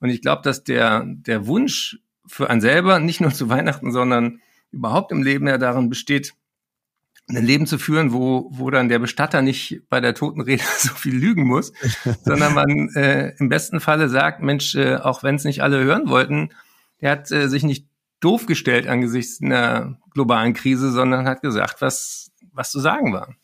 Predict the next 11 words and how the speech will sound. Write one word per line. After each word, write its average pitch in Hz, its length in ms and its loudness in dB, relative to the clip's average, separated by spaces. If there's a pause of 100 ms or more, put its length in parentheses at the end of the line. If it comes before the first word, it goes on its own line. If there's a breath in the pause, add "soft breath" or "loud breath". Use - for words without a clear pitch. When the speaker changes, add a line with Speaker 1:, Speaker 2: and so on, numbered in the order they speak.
Speaker 2:
Dieses 110 520 -4
Gefühl, 175 960 2
dass 123 180 -6
Weihnachten 131 480 -4
was 123 220 -4 (140)
Besonderes 143 880 0
ist, 151 320 -2
in, 127 200 -4
direkt 127 320 0
in 180 120 -4
Verbindung 160 720 0